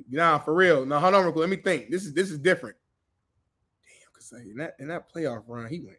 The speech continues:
Dirk went crazy. Mm. I'ma go, I'ma go with K G 'cause on the defensive end, he did it on both sides of the court. Great leader on the court. The way he talked. Not saying Dirk wasn't a good leader, 'cause I think he was too, but K G just did it differently. He was a dog.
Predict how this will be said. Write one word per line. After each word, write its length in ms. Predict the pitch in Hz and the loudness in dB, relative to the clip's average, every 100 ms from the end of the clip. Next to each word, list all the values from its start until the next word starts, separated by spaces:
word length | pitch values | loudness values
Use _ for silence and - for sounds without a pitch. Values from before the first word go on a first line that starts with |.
| _ | _
Dirk 220 | 147 160 | -6 -6
went 140 | 180 _ _ _ _ - | -10 _ _ _ _ -10
crazy. 420 | 190 104 - _ _ _ _ - | -8 -8 -14 _ _ _ _ -8
Mm. 220 | 220 - _ _ _ _ _ _ _ _ _ _ _ _ | -8 -8 _ _ _ _ _ _ _ _ _ _ _ _
I'ma 220 | 208 302 | 6 8
go, 380 | 269 269 277 269 | 10 12 12 12
I'ma 200 | 196 277 | 8 8
go 220 | 254 262 | 10 10
with 120 | 240 240 | 10 8
K 220 | 226 220 | 6 6
G 320 | 165 208 214 | 4 2 2
'cause 180 | 180 190 | 2 2
on 120 | 185 | 2
the 60 | 156 | 2
defensive 520 | 185 220 208 190 180 | 0 2 4 4 4
end, 200 | 185 185 | 4 4
he 60 | |
did 140 | 180 190 | 6 6
it 60 | |
on 120 | 180 156 | 6 6
both 200 | 190 185 | 4 6
sides 180 | 190 | 4
of 60 | 175 | 4
the 60 | 175 | -2
court. 360 | - 175 170 170 - _ _ 123 | 2 4 4 2 -12 _ _ 2
Great 300 | 165 190 156 | 6 6 6
leader 380 | 170 190 185 | -2 2 4
on 100 | 180 | 4
the 80 | 175 | 4
court. 360 | 170 180 180 175 | 0 2 4 4
The 80 | 156 | 2
way 200 | 175 180 | 0 0
he 80 | |
talked. 420 | 160 - 185 180 160 | -4 4 6 6 4
Not 160 | 208 | 2
saying 160 | 214 185 | 2 2
Dirk 160 | 185 185 | 2 2
wasn't 240 | 180 165 | 0 0
a 40 | |
good 80 | 170 | -2
leader, 180 | 160 160 | -2 0
'cause 120 | 160 | 0
I 20 | |
think 120 | 170 165 | -2 -6
he 80 | |
was 280 | 165 165 151 | -2 0 0
too, 200 | 185 175 | -2 -2
but 160 | 147 135 _ _ _ - | -2 -6 _ _ _ 0
K 180 | 170 | 2
G 100 | 180 | 2
just 160 | 180 160 | -4 -4
did 140 | 165 | -2
it 160 | 143 123 | -4 0
differently. 400 | 180 180 170 160 | 0 0 -2 -4
He 60 | 156 | -6
was 100 | 113 | -8
a 80 | - | -2
dog. 500 | 165 170 170 165 160 | 2 4 4 2 -2